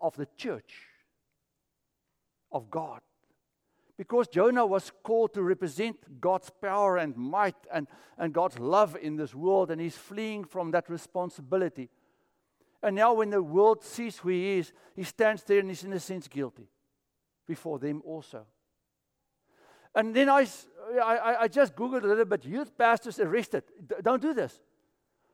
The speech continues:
The page is full of pictures of youth pastors arrested, because I know of a guy somewhere that was arrested recently.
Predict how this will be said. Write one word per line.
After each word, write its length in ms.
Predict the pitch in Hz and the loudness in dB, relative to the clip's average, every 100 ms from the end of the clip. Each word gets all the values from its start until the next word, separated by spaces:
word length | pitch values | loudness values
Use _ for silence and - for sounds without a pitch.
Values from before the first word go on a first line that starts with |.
| _ | _
The 120 | - 262 | 0 6
page 280 | 294 285 | 10 8
is 140 | 269 - | 6 -2
full 180 | 320 302 | 2 2
of 140 | 277 | 2
pictures 280 | 269 269 240 | -2 0 0
of 160 | 247 | -2
youth 440 | 147 190 339 339 - | -2 2 2 2 0
pastors 440 | 233 247 - 233 | 2 2 2 -6
arrested, 380 | 196 208 220 214 | 2 4 2 -4
because 240 | 180 226 | -2 0
I 140 | 220 214 | 2 0
know 160 | 220 | 2
of 80 | 233 | -2
a 40 | - | 0
guy 260 | 190 196 | 2 2
somewhere 360 | 196 190 202 190 | 2 -2 -2 -2
that 180 | 170 151 | -4 -4
was 140 | 147 | -8
arrested 380 | 147 151 151 131 | -6 -8 -8 -12
recently. 440 | 135 123 113 - | -14 -14 -20 -20